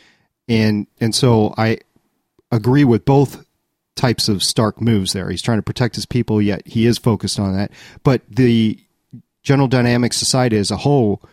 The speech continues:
was focused on the research, and let's get the research done. And,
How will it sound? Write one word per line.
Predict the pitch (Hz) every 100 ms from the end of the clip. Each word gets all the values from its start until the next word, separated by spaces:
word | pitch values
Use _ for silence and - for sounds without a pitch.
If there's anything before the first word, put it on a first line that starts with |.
| _
was | 113
focused | - 127 107 123
on |
the | 101
research, | 98 127 - 101 92 104
and | 92 -
let's | 117 -
get | -
the |
research | 98 135 - 113 -
done. | - 104 101 95 - - _ _ -
And, | 113 107 104 101 98